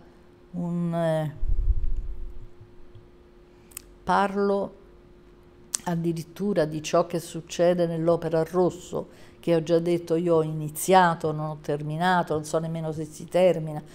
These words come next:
neanche ci credo che si termini, insomma, comunque, quella fase,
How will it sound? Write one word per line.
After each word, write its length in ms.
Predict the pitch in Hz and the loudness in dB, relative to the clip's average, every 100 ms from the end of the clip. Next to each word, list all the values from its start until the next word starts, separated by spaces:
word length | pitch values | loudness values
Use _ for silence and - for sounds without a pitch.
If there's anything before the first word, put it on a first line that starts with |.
| - | -12
neanche 300 | - 180 180 | -4 -2 0
ci 140 | 151 151 | -2 -2
credo 340 | 180 185 165 | 2 4 4
che 100 | 156 | 0
si 200 | 156 - | -4 -4
termini, 480 | 156 180 160 156 147 | 4 4 4 0 -8
insomma, 280 | - 185 151 - - - - | -4 -2 -4 -10 -20 -12 2
comunque, 540 | 202 185 151 - - | 4 4 0 -6 -12
quella 260 | - 190 175 | 0 4 4
fase, 460 | 156 156 151 143 | 2 0 0 -6